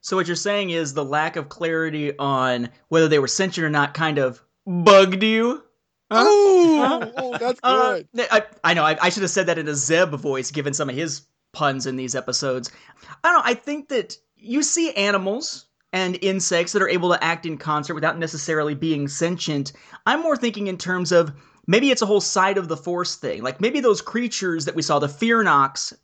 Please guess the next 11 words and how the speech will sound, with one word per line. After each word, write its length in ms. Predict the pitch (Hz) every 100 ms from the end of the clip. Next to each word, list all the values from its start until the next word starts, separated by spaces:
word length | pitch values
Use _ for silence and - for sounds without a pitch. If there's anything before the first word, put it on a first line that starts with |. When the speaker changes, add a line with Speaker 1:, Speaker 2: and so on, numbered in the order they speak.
| _
Speaker 1:
back 380 | 170 170 165 -
at 120 | 160
the 60 | 160
One 320 | 151 202 208
Base, 420 | 165 139 127 - - _ _ _ _
you 60 | 190
know, 120 | 175
maybe 380 | 185 220 330 277
they're 400 | 185 277 254 175 - _ _ _ _ _ _
essentially 840 | 175 - - 339 320 - 254 220 185
good. 640 | 143 160 156 156 156